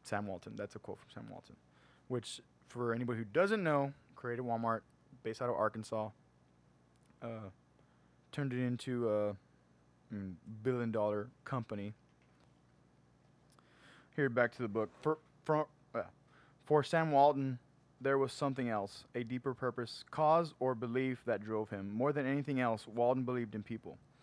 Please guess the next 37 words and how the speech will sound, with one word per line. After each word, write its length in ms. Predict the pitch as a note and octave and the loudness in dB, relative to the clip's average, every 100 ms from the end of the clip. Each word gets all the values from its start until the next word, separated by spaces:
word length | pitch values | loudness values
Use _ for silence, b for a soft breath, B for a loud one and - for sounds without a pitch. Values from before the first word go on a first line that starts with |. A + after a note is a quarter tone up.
| B B - | B B -6
He 80 | |
believed 420 | C3 C3+ C#3 D3 C#3 | -2 0 0 0 2
that 180 | B2 | 2
if 140 | A#2+ - | 2 -2
he 120 | E3+ | 0
looked 320 | D#3+ F3 - | 4 4 4
after 260 | B2+ A#2+ A#2+ | 2 2 -2
people, 380 | - A#2 A#2+ A#2 | -6 -4 -2 -4
people 280 | C3 B2 | -4 -2
would 120 | B2 A#2+ | -2 0
look 160 | A#2+ | -2
after 240 | A2 - G#2 | -4 -6 -10
him. 240 | F#2+ D2+ - B B B - | -10 -12 -20 B B B -6
The 60 | C3 | 0
more 240 | C#3 D3 | 2 4
Walmart 460 | C3+ D3+ F3 E3+ - | 4 4 4 2 0
could 160 | C3+ | -6
give 220 | A#2+ D3 | 0 0
to 140 | - C#3 | 0 -2
employees, 500 | B2 C#3 C3+ C3+ B2 | -2 -2 0 0 -2
customers, 380 | - B2 B2+ A#2 | -4 -4 -4 -4
and 140 | A#2+ | -4
the 60 | A#2+ | -4
community, 600 | B2+ B2 B2+ A2+ A2 A2 B B B - | -4 -2 -2 -4 -6 -10 B B B -6
the 80 | |
more 500 | B2+ B2+ C3+ C3+ C3 - _ _ _ _ - | -2 0 2 2 2 -4 _ _ _ _ 0
that 220 | A#2 F#2 | 0 0
employees, 760 | G2 A#2+ - D3+ C3 A#2 A2 - | -6 -6 0 2 2 0 -4 -6
customers, 380 | A#2 A2 A2 | -6 -4 -6
and 80 | G#2 | -4
the 60 | G#2 | -4
community 360 | A#2 B2+ B2 | 0 0 2
would 180 | A2 G#2+ | -2 -4
give 140 | A2+ G#2 | -4 -2
back 160 | G#2 | -4
to 60 | - | -4
Walmart. 360 | G#2 G#2+ G2 | -4 -2 -4